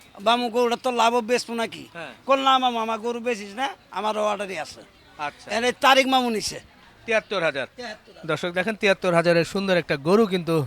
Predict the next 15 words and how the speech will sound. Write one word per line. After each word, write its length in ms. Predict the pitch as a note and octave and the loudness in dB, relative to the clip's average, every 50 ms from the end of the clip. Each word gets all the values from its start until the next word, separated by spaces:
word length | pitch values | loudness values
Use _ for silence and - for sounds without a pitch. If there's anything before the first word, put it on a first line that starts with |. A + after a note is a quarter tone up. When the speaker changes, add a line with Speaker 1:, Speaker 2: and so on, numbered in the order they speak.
| - - D#3 | -4 -8 -6
Speaker 2:
মঞ্জু 260 | D#3+ D#3+ D#3+ D#3 D3+ | -6 -4 -2 -2 0
ভাই 120 | D3 D3 | 0 0
এর 100 | D3 C#3+ C#3+ | 0 0 -2
মধ্যে 200 | C3+ B2+ B2+ C3 | -4 -4 -6 -4
বিক্রি 300 | C3+ C#3 C#3 - D3 C#3 | -4 -4 -4 -2 -4 -4
করেছে। 380 | B2+ C3+ C3 B2+ A#2 - A#2 A2+ G#2 F#2+ - - - - _ _ _ _ C3 | -2 -2 -4 -4 -4 -6 -10 -12 -12 -12 -14 -20 -20 -20 _ _ _ _ -6
মাশাআল্লাহ, 640 | E3 G3 F#3+ F3 D#3+ - D#3+ C#3+ C3+ C3 C#3+ C#3 | -2 0 0 0 0 -2 -6 -8 -8 -8 -12 -8
মাশাআল্লাহ। 640 | C#3+ F3+ F#3 F3 D#3+ - D3+ C3 B2 A2+ G#2+ G2 F2 - _ _ _ - - - - - - _ _ _ - - | -4 0 0 0 0 -2 -4 -6 -6 -8 -10 -12 -12 -14 _ _ _ -20 -20 -18 -18 -18 -20 _ _ _ 0 2
একেবারেই 1080 | E3+ F3+ F3+ F3 F3 F3+ F3 E3+ E3 E3 D#3+ D3+ D#3+ D#3+ D#3 D#3 D#3 D#3 D3+ C#3+ A#2 - - - _ _ _ - - | 4 4 2 0 0 -2 -2 -2 -2 -2 -4 -2 -2 -2 0 0 -2 -4 -6 -8 -10 -14 -18 -20 _ _ _ -6 2
আর 200 | C3+ E3+ F3+ E3+ | 4 6 6 6
একটা 320 | E3+ D#3+ - - E3+ D3+ | 4 2 0 2 0 0
সুঠাম 540 | - - F#3+ F#3+ C#3+ D#3 F3+ E3+ E3 D#3 D#3+ | 0 2 -2 0 2 2 2 2 2 0 -4
দেহের 340 | E3 D#3+ C#3 E3+ D#3 D3 C#3+ | -6 -4 -2 -2 -4 -4 -4
গরু 280 | C3+ D#3+ D#3+ D#3 D3 | -4 -4 -4 -2 -2
আমাদের 340 | C#3+ D3 D3 D3 C#3 C#3 C#3 | -2 -2 -2 -2 -4 -6 -8